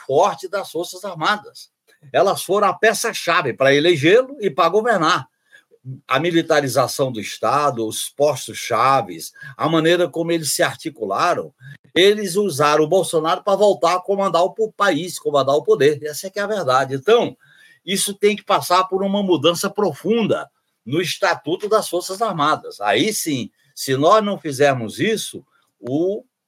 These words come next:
o passado volta depois que ele fica camuflado. Olha o que aconteceu com a transição de, da ditadura para a nova república em setenta e nove e oitenta e cinco. Portanto, eu acho que alguma, eu acho que essa ideia de salvar, de blindar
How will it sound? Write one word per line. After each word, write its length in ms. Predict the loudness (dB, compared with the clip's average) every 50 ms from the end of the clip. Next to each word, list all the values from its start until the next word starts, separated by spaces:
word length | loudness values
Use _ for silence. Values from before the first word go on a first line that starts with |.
| _ _ _ -12
o 100 | -8 -2
passado 560 | 0 0 2 2 2 2 2 4 4 4 2
volta 400 | 4 6 6 6 6 6 2 0
depois 460 | 0 0 -2 0 0 0 0 0 0
que 80 | -2 -2
ele 100 | -2 -2
fica 280 | -4 -6 -4 -4 -4
camuflado. 680 | -4 -2 -2 0 -2 -2 2 2 4 4 4 2 2 2
Olha 400 | 4 6 8 8 8 6 4 2
o 60 | 0
que 80 | 2 2
aconteceu 640 | 0 2 2 -2 0 0 -2 -2 0 0 0 0 2
com 100 | 2 2
a 80 | 2 2
transição 680 | 0 -4 -4 -4 -6 -6 -8 -6 -2 -2 -2 -2 -4
de, 140 | -4 -6 -4
da 180 | 0 2 2 2
ditadura 580 | 2 -2 0 2 2 2 4 2 2 2 4
para 120 | 4 4 4
a 20 |
nova 220 | 4 4 4 4
república 640 | 4 4 4 2 0 -4 -4 -4 -4 -4 -6 -8 -6 -6
em 60 | -6
setenta 480 | -4 -2 -2 -2 -2 -4 -4 0 0
e 40 | 0
nove 380 | 2 4 4 4 4 2 -2 -14 _ _ _ _ -2
e 80 | -2
oitenta 300 | -2 0 0 -2 -2 -2
e 60 | -4 -4
cinco. 280 | -4 -8 -10 -10 -12 _ _ _ _ -20 -20 -20 -20 -18 -18 -16 -6 2
Portanto, 420 | 4 4 4 6 4 4 4 4
eu 160 | 2 4 4
acho 220 | 4 4 2 0 0
que 80 | 2
alguma, 640 | 4 4 4 2 0 -2 -2 0 0 0 -2 -2 -4 _ _ _ _ _ -20 -6 2
eu 180 | 2 4 4
acho 180 | 4 2 0 0
que 60 | -2
essa 260 | -2 -2 0 0 0
ideia 520 | 0 0 0 2 2 4 6 6 4 4 2
de 140 | -2 -6 -6
salvar, 880 | -6 -4 0 0 2 4 4 2 0 0 2 4 4 4 2 0 -4
de 140 | -10 -12 -10
blindar 800 | -4 -2 0 0 0 0 -4 -2 0 2 4 4 2 2 -2 -6